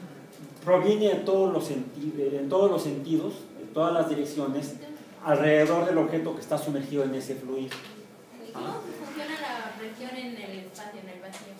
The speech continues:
Speaker 1: Ah, bueno, ahí lo que pasa es que hay poca, hay poca materia, y entonces hay, lo que vimos que hay aquí adentro es que hay, hay un líquido y tiene disuelto dióxido de carbono, que es un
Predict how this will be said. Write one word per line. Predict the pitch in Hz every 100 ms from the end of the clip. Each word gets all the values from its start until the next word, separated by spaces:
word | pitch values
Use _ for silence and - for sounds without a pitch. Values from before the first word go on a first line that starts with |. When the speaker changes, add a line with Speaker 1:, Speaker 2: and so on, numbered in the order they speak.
| - - -
Speaker 1:
Ah, | 156 165
bueno, | 170 170
ahí | 160
lo | 180 180
que |
pasa | - 175
es | 180
que | 175 175
hay | 180
poca, | 180 180 175 180
hay | 190
poca | 220 208
materia, | 202 202 226 196 190 196 - - - - - - - - - - - - - 151
y |
entonces | 160 170 185 180 - - - - - - - - -
hay, | 139 170 185 - - - - - - - - - - - - - - - - -
lo | 165 170
que | 185
vimos | 220 262 -
que |
hay | 214
aquí | 208 -
adentro | 185 175 165
es | -
que | 160
hay, | 151 151
hay | 143 156 160
un | 180
líquido | 190 - 254 320 - - - - - 160
y |
tiene | 160 190 202
disuelto | 175 160 180 185
dióxido | 135 - 135
de |
carbono, | 135 151 175 165
que | 135 131
es | 160
un | 160